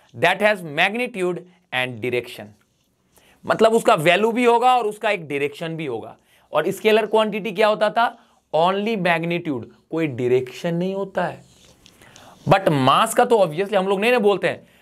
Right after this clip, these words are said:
"देखो, देखो, दो केजी मास उधर जा रहा है", ऐसे तो नहीं बोलते हैं ना। कभी मार्केट में गए होगे, कभी कोई दुकान में गए होगे, तो हम लोग बोलते हैं कि, "आ, ओके अंकल जी, आ, so just, आ, give me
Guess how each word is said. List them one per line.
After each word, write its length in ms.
"देखो, 160
देखो, 180
दो 260
केजी 280
मास 280
उधर 240
जा 180
रहा 120
है", 120
ऐसे 200
तो 120
नहीं 120
बोलते 300
हैं 60
ना। 100
कभी 160
मार्केट 420
में 160
गए 140
होगे, 180
कभी 200
कोई 160
दुकान 320
में 160
गए 160
होगे, 240
तो 360
हम 80
लोग 120
बोलते 240
हैं 100
कि, 320
"आ, 100
ओके 360
अंकल 240
जी, 280
आ, 200
so 100
just, 340
आ, 120
give 220
me 200